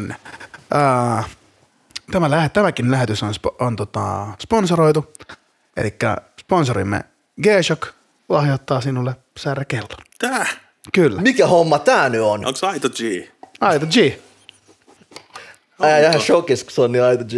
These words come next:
Speaker 2: Huhhuh. Multa ei kysytty muuten, mitä, mitä tuli aito Gistä mieleen. Toi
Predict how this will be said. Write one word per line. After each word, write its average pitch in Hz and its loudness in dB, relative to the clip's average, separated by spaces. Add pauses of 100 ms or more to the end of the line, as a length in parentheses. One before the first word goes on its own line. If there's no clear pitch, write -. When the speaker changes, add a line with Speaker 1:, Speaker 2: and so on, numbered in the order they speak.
(100)
Speaker 2:
Huhhuh. 131 -8 (920)
Multa 175 -2
ei 185 0
kysytty 196 -2
muuten, 143 0
mitä, 135 0
mitä 131 -4
tuli 127 -4
aito 131 -2
Gistä - -8
mieleen. 101 -6
Toi 104 -4